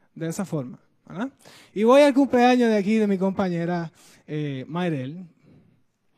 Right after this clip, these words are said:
y me ofrece un pedazo de bizcocho. ¡Wow!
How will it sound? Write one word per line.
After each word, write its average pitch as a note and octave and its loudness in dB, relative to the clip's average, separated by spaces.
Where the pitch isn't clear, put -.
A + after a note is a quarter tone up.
y G#3+ -2
me A#3+ 2
ofrece A#3+ 0
un A3+ -2
pedazo G3+ -2
de F#3 -2
bizcocho. F3+ -6
¡Wow! C#3+ -12